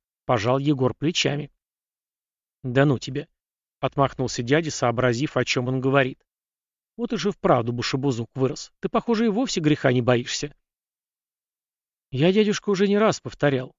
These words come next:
Первым никого не трону. А вот ежели кто сунется, ну и царство его небесное, сам виноват». «А ежели заметят или докопаются, что это ты, на каторгу?» «Но это все еще доказать надобно. А без моего признания и улик доказать что-то будет очень непросто.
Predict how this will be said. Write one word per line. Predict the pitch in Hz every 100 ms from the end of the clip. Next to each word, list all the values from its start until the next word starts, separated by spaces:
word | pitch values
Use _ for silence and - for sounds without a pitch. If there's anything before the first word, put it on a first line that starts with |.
| _
Первым | - 214 226
никого | 208 202 208
не | 208
трону. | - 135 127 139 _ _ _
А | - 143
вот | 135
ежели | 147 131 139
кто | - 135
сунется, | - 254 247 - 123
ну | 185
и | 269
царство | - 254 -
его | 196
небесное, | 185 175 156 143 - 139
сам | - 254 214
виноват». | 185 175 151 - _ _ _ _ _ _ _ _ _ _ _ -
«А | 139
ежели | 139 143 127 135
заметят | 123 127 147 180 -
или | 131
докопаются, | 123 - 127 - 127 139 - 135
что | -
это | 123 123
ты, | - 131 143 - _ _
на | 135 123
каторгу?» | 139 131 175 185 240 _ _ _ _ _ _ _ _ _
«Но | 147 139 139
это | 131
все | - 135
еще | 120 123
доказать | 123 123 110 151 -
надобно. | 185 175 160 165 170 _ _ _ -
А | 139
без | 139
моего | 147 143 139
признания | - 135 123 170 196 151
и |
улик | 127 135 214 151
доказать | 127 - 123 202
что-то | 233 - -
будет | 123 120 120
очень | 135 - 127
непросто. | 123 - 143 175 - 175